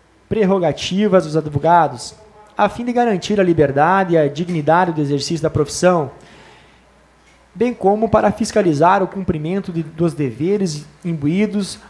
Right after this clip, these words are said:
ao advogado na atividade profissional. Compete à O A B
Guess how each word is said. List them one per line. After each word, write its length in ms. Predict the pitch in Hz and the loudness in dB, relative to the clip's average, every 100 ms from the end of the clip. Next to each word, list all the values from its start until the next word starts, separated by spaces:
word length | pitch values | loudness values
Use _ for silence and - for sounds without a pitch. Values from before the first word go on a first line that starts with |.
| - | 2
ao 120 | 160 | 4
advogado 720 | 170 135 139 123 156 190 190 | 4 2 -6 -2 0 0 0
na 120 | 175 185 | -2 -2
atividade 520 | 196 185 160 160 160 | -4 -2 2 2 0
profissional. 680 | 156 151 - 165 151 135 - - - - - - _ _ _ _ _ - | -6 -6 -4 -2 -2 -6 -14 -20 -20 -20 -20 -20 _ _ _ _ _ -8
Compete 360 | 185 175 214 202 | -2 4 4 6
à 80 | |
O 80 | 156 | 4
A 40 | 123 | 2
B 360 | 131 175 185 | 0 0 -2